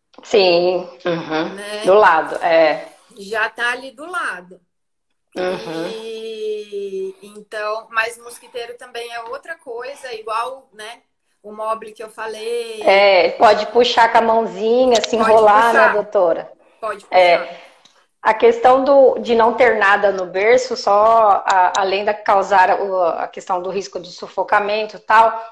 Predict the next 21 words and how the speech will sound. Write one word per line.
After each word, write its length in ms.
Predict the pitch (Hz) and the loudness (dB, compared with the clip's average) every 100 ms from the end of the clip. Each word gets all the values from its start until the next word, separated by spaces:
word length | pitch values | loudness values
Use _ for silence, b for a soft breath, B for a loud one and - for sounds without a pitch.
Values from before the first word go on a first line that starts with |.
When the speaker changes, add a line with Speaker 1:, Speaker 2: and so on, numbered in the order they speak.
| _ _ | _ _
Speaker 1:
se 120 | 240 | -2
a 40 | |
criança 360 | 240 247 269 285 | 4 2 2 0
começa 420 | 285 262 247 247 | 0 2 0 0
a 40 | 226 | -4
ficar 320 | 240 240 208 | -6 -2 0
maiorzinha 680 | 196 202 202 160 208 220 | 2 2 0 -2 -4 0
e 40 | 202 | 2
ela 200 | 190 185 | 2 2
senta, 600 | - 240 254 254 - 170 | 0 2 4 2 2 0
aquilo 560 | - 208 - 226 247 | 0 -6 -4 0 0
pode, 420 | 240 226 214 - - | 4 4 4 0 -10
tipo 180 | - 233 | -10 -6
uma 120 | 220 | 0
almofada, 680 | 214 220 - 220 185 170 175 | 0 0 0 2 4 2 -2
né, 120 | 185 | -4
doutora? 340 | 185 185 180 175 | -6 -4 -4 -2
Até 200 | 208 226 | -2 0
servir 360 | 254 240 220 | 2 2 0
de 100 | 220 | -8
degrau. 640 | 202 254 254 220 208 262 | 2 2 4 4 6 4